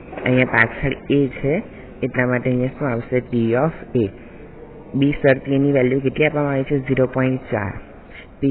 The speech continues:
of A છેદ B લખો કે B છેદ A લખો, કારણ કે છેદ ગણ માટે ક્રમનો નિયમ સાચો છે, એટલે આપણે શું લખી શકીએ છીએ? P of A છેદ B. P of A ની વેલ્યુ કેટલી આપેલી છે? ઝીરો પોઇન્ટ એટ. અને સૂત્રનો કરતા બનાવીએ તો પોઇન્ટ એટ ઉપર જતા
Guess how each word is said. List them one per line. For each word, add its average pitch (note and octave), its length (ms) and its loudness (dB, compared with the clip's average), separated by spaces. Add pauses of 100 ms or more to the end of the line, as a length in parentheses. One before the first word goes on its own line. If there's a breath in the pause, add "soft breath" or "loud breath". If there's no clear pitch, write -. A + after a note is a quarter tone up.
(120)
of D3 140 2 (260)
A C#3 40 4 (160)
છેદ C#3+ 180 2 (100)
B D3 100 2
લખો C#3+ 400 0
કે D#3 60 0
B C#3 200 2 (180)
છેદ C#3 180 0 (100)
A C#3 100 4
લખો, C3+ 320 0
કારણ C#3 320 2 (160)
કે D#3 100 4 (500 loud breath)
છેદ D#3 220 2 (120)
ગણ B2+ 280 2
માટે A#2 300 -2
ક્રમનો A#2+ 440 -2
નિયમ B2 320 0 (120)
સાચો A#2 340 2
છે, - 160 -2
એટલે A2+ 160 2
આપણે C3+ 260 0
શું D#3 160 -2
લખી C#3 180 -4
શકીએ B2+ 280 -2
છીએ? D3 200 -2
P A#2+ 140 -4 (120)
of C#3+ 200 -6
A - 20 4 (200)
છેદ E3+ 300 2 (440 loud breath)
B. B2 120 4 (540 loud breath)
P C3+ 200 2
of C#3 160 -2
A C3 40 4
ની C3+ 160 2
વેલ્યુ C3 200 2
કેટલી C#3 260 2
આપેલી B2+ 320 0
છે? D3 100 0
ઝીરો C3 300 0
પોઇન્ટ A#2+ 300 -2 (140)
એટ. G#2+ 120 0 (640 loud breath)
અને C3 260 2
સૂત્રનો B2 380 0
કરતા A#2+ 380 -2
બનાવીએ C3+ 420 0
તો A#2+ 100 -2
પોઇન્ટ B2 320 -2
એટ B2 140 -2
ઉપર C3 260 2
જતા C#3+ 340 4